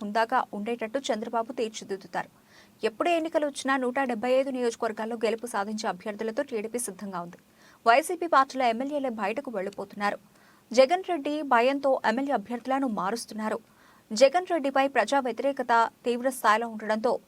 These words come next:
రోజా పిచ్చి పట్టినట్లుగా మాట్లాడుతున్నారని ఎద్దేవా చేశారు."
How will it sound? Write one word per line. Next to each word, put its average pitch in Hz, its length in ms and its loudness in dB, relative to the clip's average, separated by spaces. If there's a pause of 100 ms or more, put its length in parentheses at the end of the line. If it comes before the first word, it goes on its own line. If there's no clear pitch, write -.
రోజా 220 340 0
పిచ్చి 220 360 -8
పట్టినట్లుగా 240 600 -4
మాట్లాడుతున్నారని 208 840 -4
ఎద్దేవా 190 400 -8
చేశారు." 185 300 -4